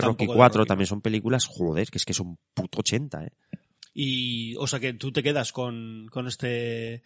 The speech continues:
Speaker 1: Fir-, First Blood, ¿no? ¿Cómo se llamaba? El
Speaker 2: Sí, sería First Blood.
Speaker 1: First Blood.
Speaker 2: Yo creo que, bueno, creo que
Speaker 1: Acorra-,
Speaker 2: sí.
Speaker 1: no, Rambo Acorralado.
Speaker 2: Es que
Speaker 1: ¿Fue
Speaker 2: aquí,
Speaker 1: aquí?
Speaker 2: claro, como les cambiaron los nombres, creo que es aquí fue Acorralado, porque luego es Acorralado dos, y luego es Rambo tres, si no recuerdo mal el nombre.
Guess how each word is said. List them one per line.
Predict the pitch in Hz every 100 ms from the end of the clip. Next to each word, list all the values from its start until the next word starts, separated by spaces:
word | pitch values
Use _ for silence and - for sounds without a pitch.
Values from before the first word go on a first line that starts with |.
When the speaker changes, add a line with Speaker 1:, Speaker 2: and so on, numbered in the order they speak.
| -
Speaker 1:
Fir-, | - - 147 139 143 -
First | 175 160
Blood, | 151 208
¿no? | 135 165 131
¿Cómo | 180
se | 180
llamaba? | 127 120 127 113
El | 113
Speaker 2:
Sí, | 117 135 131
sería | 101 95 107
First | 120 101
Blood. | 113 117
Speaker 1:
First | - 113
Blood. | - - - - _ _
Speaker 2:
Yo | - 98
creo | 117
que, | -
bueno, | - 82 78 _ -
creo | 76
que | 71 101
Speaker 1:
Acorra-, | 135 113 120
Speaker 2:
sí. | 135
Speaker 1:
no, | - -
Rambo | 117 139 165
Acorralado. | 151 147 110 131 113 147 151
Speaker 2:
Es | 160
que |
Speaker 1:
¿Fue | 151
Speaker 2:
aquí, | 151
Speaker 1:
aquí? | 131
Speaker 2:
claro, | 147 147
como | 110 107
les | 107
cambiaron | - 120 131 160
los | 151 139
nombres, | 151 151 135 131
creo | 147 160
que | 170
es | 160
aquí | 156 165
fue | 151 175
Acorralado, | 165 143 120 113 101 90
porque | 98 101
luego | 107 117 139
es | - 127
Acorralado | 117 117 107 107 104
dos, | 107 117 - -
y | 117
luego | 117 135
es | 143
Rambo | 113 113 104 104
tres, | 151 156 95
si | - 117
no | 113
recuerdo | 131 139 147
mal | 156 139
el | 107
nombre. | 117 104 87